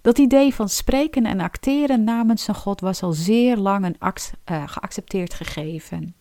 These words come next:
ook onder de nakomelingen van de aartsvaders, Abraham, Isaac en Jacob. We zien het bijvoorbeeld duidelijk terug in Exodus drie,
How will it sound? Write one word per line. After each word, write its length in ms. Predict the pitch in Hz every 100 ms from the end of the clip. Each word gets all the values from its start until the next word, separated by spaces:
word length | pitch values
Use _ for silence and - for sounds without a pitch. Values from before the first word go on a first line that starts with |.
| _ _ -
ook 360 | 214 220 311 -
onder 280 | - 254 254
de 100 | 240
nakomelingen 880 | 226 208 - 196 190 180 175 226
van 240 | - 147 160
de 80 | - -
aartsvaders, 1120 | - 277 294 - - - - 180 190 - - - _ _ _ _ _ _ _ _ _ _ _
Abraham, 560 | 165 165 160 165 175 175
Isaac 360 | 190 190 202
en 120 | 226
Jacob. 580 | 226 247 - - - - - _ _ _ _ - _ _ _ _ _ _ _
We 120 | 202
zien 200 | 226 294
het 120 | 285
bijvoorbeeld 440 | 247 247 247 214 190
duidelijk 340 | 175 170 190
terug 500 | - 294 302 370 - -
in 240 | 226 214 -
Exodus 720 | 240 - - 247 254 - -
drie, 840 | - 175 165 196 233 240 196 -